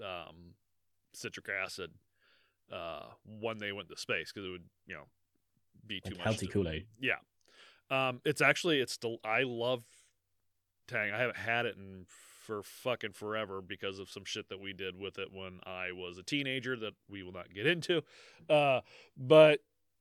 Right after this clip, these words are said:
Speaker 1: I
Speaker 2: Should
Speaker 1: love
Speaker 2: dye your
Speaker 1: Tang.
Speaker 2: hair with it.
Speaker 1: <laughs> It's Tang. No, you probably could. Uh, Tang is, is delicious. The, the reason we would, it would sound like porno music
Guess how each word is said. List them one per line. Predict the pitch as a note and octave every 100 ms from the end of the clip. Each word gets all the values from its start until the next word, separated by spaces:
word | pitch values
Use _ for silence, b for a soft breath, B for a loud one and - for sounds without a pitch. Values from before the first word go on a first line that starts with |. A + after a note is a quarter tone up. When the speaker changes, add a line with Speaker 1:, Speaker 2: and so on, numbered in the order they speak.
| _ _ _ _ _ -
Speaker 1:
I | E3+
Speaker 2:
Should | G3+
Speaker 1:
love | F3+
Speaker 2:
dye | A#2
your | G#2
Speaker 1:
Tang. | A2
Speaker 2:
hair | G#2
with | G#2 G#2
it. | G#2 -
Speaker 1:
<laughs> |
It's | C#3 C3+ C3 - - E3+ -
Tang. | F3+ C3+ D3
No, | F3+ D#3+
you | D#3 F#3
probably | - F#3+ F#3+ C#3+ A#2
could. | - C#3+ G2+ B B B B C#3
Uh, | C3+ B2+ B2 -
Tang | D3+ F#3 F#3
is, | D3 B2 -
is | C#3 B2
delicious. | A2+ B2 C3+ C3 G#2+ - _ _
The, | C3+ C3+
the | C#3 D#3
reason | F3+ B3 C4 A#3 G3+ D3
we | D3 F3
would, | D#3+ C#3
it | D#3
would | C#3 C3
sound | D#3 C#3+
like | C3 -
porno | D#3+ D3+ B2+
music | G#2 G2 G2